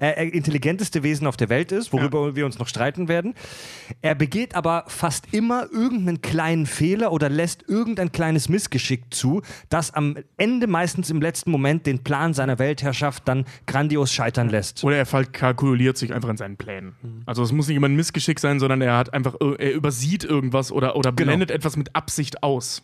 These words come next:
Speaker 3: Genau.
Speaker 1: Ja.
Speaker 3: Genau.
Speaker 1: Ja.
Speaker 3: Also irgendwas geht immer ganz generisch dann falsch. Irgendwas, was das Superhirn dann nicht durchgedacht hat.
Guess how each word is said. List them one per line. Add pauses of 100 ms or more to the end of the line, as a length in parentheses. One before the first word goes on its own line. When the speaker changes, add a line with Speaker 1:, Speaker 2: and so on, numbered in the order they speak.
(100)
Speaker 3:
Genau.
Speaker 1:
Ja. (380)
Speaker 3:
Genau.
Speaker 1:
Ja.
Speaker 3:
Also
irgendwas
geht
immer
ganz
generisch
dann
falsch.
Irgendwas,
was
das
Superhirn
dann
nicht
durchgedacht
hat.